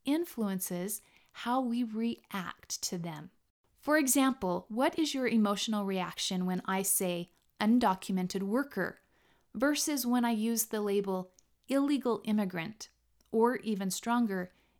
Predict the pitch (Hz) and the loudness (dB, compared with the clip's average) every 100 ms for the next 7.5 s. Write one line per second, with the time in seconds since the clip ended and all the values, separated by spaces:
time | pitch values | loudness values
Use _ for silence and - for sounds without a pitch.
0 | - 208 208 202 196 190 - 220 220 190 | 0 2 2 2 0 -2 0 2 2 0
1 | - - _ _ _ _ _ _ _ _ | -2 -8 _ _ _ _ _ _ _ _
2 | _ _ - 208 262 349 359 330 - 233 | _ _ -6 2 2 4 2 4 2 0
3 | - - 208 185 185 - - - - 240 | -2 -2 0 2 0 -2 -4 -2 0 0
4 | 294 311 254 214 202 - - 269 _ - | 0 0 0 0 0 -2 -4 -8 _ -4
5 | 214 - 254 - 294 302 - _ _ - | -4 0 0 0 -2 -2 -6 _ _ -8
6 | - 254 302 349 - 208 202 196 - 214 | 0 2 4 0 -2 -2 -2 -4 -4 -4
7 | 214 302 320 - | -2 -2 -2 -4